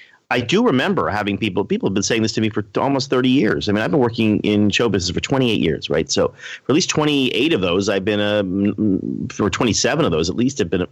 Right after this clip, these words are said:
a known moderate Republican at le-, at the very least,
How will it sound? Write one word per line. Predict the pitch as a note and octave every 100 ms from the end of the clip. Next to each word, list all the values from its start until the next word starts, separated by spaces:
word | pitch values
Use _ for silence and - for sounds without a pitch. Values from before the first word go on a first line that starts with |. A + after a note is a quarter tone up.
| G#2
a |
known | G2+ F#2+ F#2+ G#2 A2 G2+ G2 - _ _ _ _ _ _ _ _ -
moderate | A2 G2 G#2 G#2 F#2+
Republican | F2 - G2 G2+ F2+ A#1+ F#2+ -
at | -
le-, | - -
at | F2+
the | F2+
very | F2+ F2
least, | F2+ F#2+ F2+ -